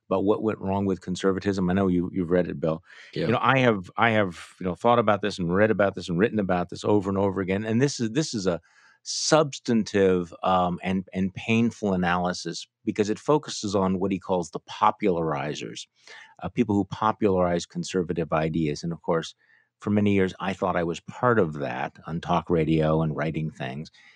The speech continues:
Speaker 1: And he writes, you know, "These popularizers did their jobs. Conservatism went from the pages of National Review to a governing majority in about two generations. But along the way,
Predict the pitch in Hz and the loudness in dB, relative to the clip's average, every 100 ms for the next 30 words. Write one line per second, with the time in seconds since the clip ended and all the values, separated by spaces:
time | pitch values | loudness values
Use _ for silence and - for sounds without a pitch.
0 | _ _ 95 101 101 101 - 98 95 95 | _ _ -2 2 2 2 -2 -2 0 0
1 | 98 - 117 117 107 92 90 90 85 78 | -4 -2 -2 0 0 0 0 -2 -4 -6
2 | 95 85 85 80 107 95 78 78 - 87 | -4 -2 -4 0 2 2 -2 -6 -8 -6
3 | - 95 - 90 90 87 85 90 85 - | -2 -2 -2 -2 0 0 -2 -4 -6 0
4 | 90 82 85 85 90 85 - 90 87 101 | -2 -2 -6 -4 -4 -4 -4 -4 0 2
5 | 110 92 90 92 95 92 87 87 90 104 | 2 2 0 2 2 0 0 -2 0 2
6 | 95 87 80 87 - 101 90 87 82 90 | 2 -2 -4 -6 -4 -6 -4 -4 -2 -2
7 | 95 - 78 85 80 90 101 104 87 90 | -2 -4 -8 -8 -4 0 0 2 2 2
8 | 87 | 2